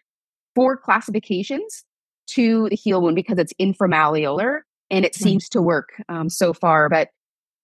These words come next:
Speaker 1: um, and if anybody is out there and wants to combine Dana with heel wounds, I mean, we just need a higher number. I only have thirty-eight because honestly, we have a high amputation rate of heel wounds,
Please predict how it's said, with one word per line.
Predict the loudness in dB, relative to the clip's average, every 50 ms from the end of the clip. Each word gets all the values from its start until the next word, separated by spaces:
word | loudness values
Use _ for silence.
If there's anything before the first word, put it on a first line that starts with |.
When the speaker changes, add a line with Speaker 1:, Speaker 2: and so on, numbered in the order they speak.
| -2
Speaker 1:
um, | 0 2 2 2 2 0 -4 -6 -8 _ _ _ _ _ -6
and | -6 -4
if | -2
anybody | 0 0 2 2 2 0 0 0
is | 0 2
out | 2 0 2 0
there | 0 0 0
and | 0
wants | 0 -2 -4 -4 -8 -14 -20 -18 -12 -6
to | -4 -4 -2 -2 -4 -4
combine | -4 -2 0 0 2 2 4 4
Dana | 4 2 2 2 0
with | 0 0
heel | 0 0 0 2 4
wounds, | 4 2 2 0 -2 -6
I | -6 -4
mean, | -4 -2 0
we | 0
just | 0 0 0 0
need | 0 2 2
a | 2
higher | 0 2 0 0 0 0
number. | -2 -2 -2 -2 -2 -2
I | 0 0 0
only | 0 -2 -4 -4 -6
have | -8 -8 _ -8
thirty-eight | -6 -4 -2 -2 -2 -2 -2 -4 -4 -8
because | -10 -8 -6 -4 -4 0
honestly, | 0 0 0 0 -2 -8 -6 -6 -4 -4 -4 -6 _ _ _ _ _ _ _ _ _ -4
we | -2 0
have | 0 2 0 0
a |
high | 0 2 2 2 2 2
amputation | 2 2 0 0 0 -2 -2 -2 -2
rate | -2 -2 -2
of | -2 -2
heel | -4 -2 -2 -2
wounds, | -2 -2 -4 -8 -14 -12